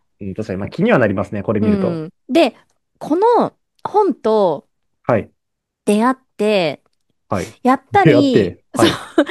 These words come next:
Speaker 2: <laughs> えっと、本屋に足を運ぶことっ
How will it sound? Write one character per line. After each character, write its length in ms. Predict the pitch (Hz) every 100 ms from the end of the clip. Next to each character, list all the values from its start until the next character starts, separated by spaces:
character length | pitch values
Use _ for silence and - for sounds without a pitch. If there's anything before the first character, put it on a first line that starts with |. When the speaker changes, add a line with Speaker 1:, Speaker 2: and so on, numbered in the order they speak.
| 453
Speaker 2:
<laughs> 220 | 415 285
え 60 | 220
っ 20 |
と、 460 | - 180 170 160 - _ _
本 120 | - 494 605 427
屋 100 | 208
に 100 | 185
足 240 | 180 359
を 80 | 285
運 240 | - -
ぶ 100 | 202
こ 180 | 202 208
と 100 |
っ 60 | 208